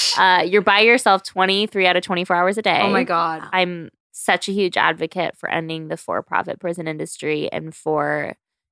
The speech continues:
Speaker 1: creating more humane conditions in jails. And actually, I just got a letter in the mail from, <laughs> for a ma-, a class action lawsuit for Linwood Correctional Facility because of some of their practices that, like, I could,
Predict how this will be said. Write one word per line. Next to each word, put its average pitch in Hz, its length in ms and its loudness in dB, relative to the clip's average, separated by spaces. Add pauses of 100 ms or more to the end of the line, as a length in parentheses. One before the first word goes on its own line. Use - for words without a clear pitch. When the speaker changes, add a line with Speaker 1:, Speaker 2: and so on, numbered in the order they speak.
Speaker 1:
creating 180 360 0
more 160 140 -2
humane 160 1040 -6
conditions 160 600 -6
in 156 140 -6
jails. 151 400 0
And 160 100 -6
actually, 165 360 0
I 165 40 -2
just 160 320 -2
got 175 140 2
a 180 60 2
letter 156 420 2
in 175 200 -6
the 165 60 -6
mail 151 380 -2
from, 190 280 -2 (180)
<laughs> - 100 -20
for 175 220 -2
a 170 60 0
ma-, 165 380 0 (120)
a 170 120 2
class 175 460 2
action 160 380 -2
lawsuit 151 520 -2
for 160 240 -2
Linwood 151 400 -4
Correctional 147 380 -6
Facility 156 460 -6
because 156 500 -4
of 160 140 -4
some 151 200 -6
of 151 120 -8
their 135 120 -6
practices - 680 -6
that, 131 140 -2
like, - 160 -6
I 156 100 0
could, 160 180 -8